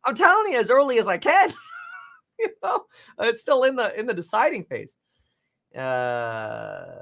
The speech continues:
let's see here. Uh, thank you for the twenty-five dollar donation there on, uh, on I L U S. No, I'm not gonna start a position on Lucid. Uh, yes,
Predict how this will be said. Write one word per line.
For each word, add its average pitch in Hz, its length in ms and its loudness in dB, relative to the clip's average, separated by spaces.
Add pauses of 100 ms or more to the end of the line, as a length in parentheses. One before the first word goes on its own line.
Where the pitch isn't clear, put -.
(580)
let's 147 300 -6
see 123 180 -14
here. 98 840 -10 (300)
Uh, 104 440 -10
thank 151 260 -10
you 143 160 -4
for 135 160 -12
the 120 280 -10
twenty-five 131 360 -8
dollar 127 280 0
donation 123 380 -6
there 117 200 -4
on, 104 320 -4
uh, 95 600 -8
on 95 280 -8
I 120 260 -4
L 117 400 -2
U 120 180 -4
S. 131 200 -6
No, 190 280 4
I'm 185 140 4
not 202 260 6
gonna 233 160 -6
start 196 220 0
a 185 40 2
position 165 440 -8
on 135 220 -4
Lucid. 143 400 -6 (1500)
Uh, 170 580 6 (100)
yes, 190 600 4